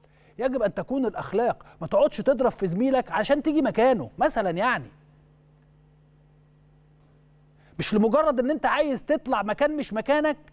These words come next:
تقعد تضرب في زميلك. ده بتكلم في الحياة بقى بشكل عام،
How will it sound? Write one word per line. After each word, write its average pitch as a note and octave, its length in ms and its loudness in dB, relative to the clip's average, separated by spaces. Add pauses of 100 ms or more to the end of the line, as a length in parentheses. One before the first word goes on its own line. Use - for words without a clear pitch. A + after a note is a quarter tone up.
(180)
تقعد D4+ 180 4
تضرب D4 320 0
في A#3 140 -6
زميلك. A#3 420 -2 (1700)
ده G#3 60 4
بتكلم C#4 420 0
في A3+ 100 -2
الحياة G#3+ 300 0
بقى C#4+ 180 0
بشكل C4 320 -6
عام، G3+ 340 -2